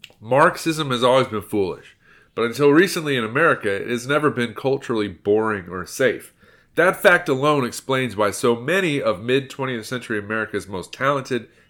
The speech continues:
musicians and writers seem to harbor communist sympathies. Advocating leftist views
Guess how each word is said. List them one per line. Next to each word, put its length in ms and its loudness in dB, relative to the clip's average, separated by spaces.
musicians 560 -4
and 160 -6
writers 420 2
seem 240 -8
to 100 -8
harbor 320 -2
communist 520 -10
sympathies. 460 -14
Advocating 600 -2
leftist 480 -4
views 480 2